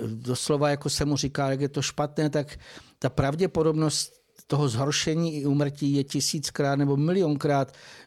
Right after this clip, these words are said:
větší než u zdravého člověka. Já bych tady v tom pozitivním připomněl takovou jednu studii, k-, dávno už je to, co ten lékař o tom mluvil,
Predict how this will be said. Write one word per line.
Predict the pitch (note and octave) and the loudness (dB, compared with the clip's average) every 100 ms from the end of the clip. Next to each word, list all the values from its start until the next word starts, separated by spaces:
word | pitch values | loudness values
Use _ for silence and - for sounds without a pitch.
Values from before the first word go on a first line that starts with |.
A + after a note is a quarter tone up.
| - | -2
větší | B2+ - - | -2 -2 0
než | D3 C#3+ | 0 0
u | - | -2
zdravého | A#2+ C3+ C3+ C#3+ | -2 0 0 0
člověka. | C#3+ D3 F3 E3 G#2+ E2+ - - - | 0 0 0 -2 -4 -8 -12 -20 -8
Já | A2+ | -4
bych | C3+ | -2
tady | - D#3 | 0 0
v | D#3 | 0
tom | F3 D3+ | 0 0
pozitivním | C3+ D3+ D#3+ D#3 D#3+ | -2 -2 -2 -2 -2
připomněl | D#3+ C#3+ C#3 D3+ D#3+ D#3 D#3 - - - | -2 -2 0 0 2 2 0 -6 -20 -20
takovou | - - D3 | -14 -2 2
jednu | D3 D3+ | 4 2
studii, | D3 - B2+ A#2+ C3+ D3+ E3+ C3 | 0 -2 -2 0 2 4 4 0
k-, | - | -8
dávno | A2 G2+ A#2+ B2 D3+ D3+ | -6 -4 -2 0 0 0
už | C#3 - | -2 -4
je | |
to, | C3 C#3+ C#3 | -2 -2 -2
co | C#3+ C#3 B2 - - - | -2 -4 -4 -12 -20 -8
ten | - B2+ | -2 0
lékař | A#2+ B2+ D3 - | 0 -2 -4 -4
o | C3+ | -2
tom | D3+ C3+ | 0 2
mluvil, | C3+ C3+ C#3+ D3+ E3+ | 2 4 4 4 2